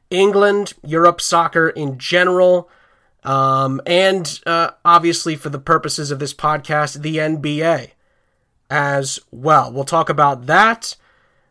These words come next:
uh, and we will just talk about this rough, rough stretch that the Knicks have been on and what they can do, uh, that, you know, to, to change it. I, I, I asked two questions to myself for a lot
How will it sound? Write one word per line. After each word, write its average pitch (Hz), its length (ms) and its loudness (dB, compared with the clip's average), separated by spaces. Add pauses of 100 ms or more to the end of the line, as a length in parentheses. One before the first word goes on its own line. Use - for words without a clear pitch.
(100)
uh, 139 260 -4
and 143 140 -6
we 151 100 -4
will 156 120 -2
just 147 240 -6
talk 151 240 0
about 135 460 -2
this 135 260 -8
rough, 139 680 -4 (120)
rough 135 420 -2
stretch - 680 -6
that 131 100 -16
the 147 60 -10
Knicks 143 300 -8
have 135 140 -8
been 143 160 -4
on 135 380 -2 (580)
and 139 440 -2
what 143 240 -4 (180)
they 151 200 -4
can 151 380 -6
do, 139 520 0 (340)
uh, 120 300 -10
that, 143 240 -10 (1300)
you 139 80 -12
know, 135 100 -2
to, 147 100 -6
to 147 200 -4
change 165 440 2
it. - 220 4 (460)
I, 131 260 -2
I, - 80 0
I 190 320 2
asked 214 300 2
two 262 240 -2
questions 220 540 0
to 175 60 -2
myself 135 480 0
for 156 180 0
a 143 60 2
lot 151 440 -2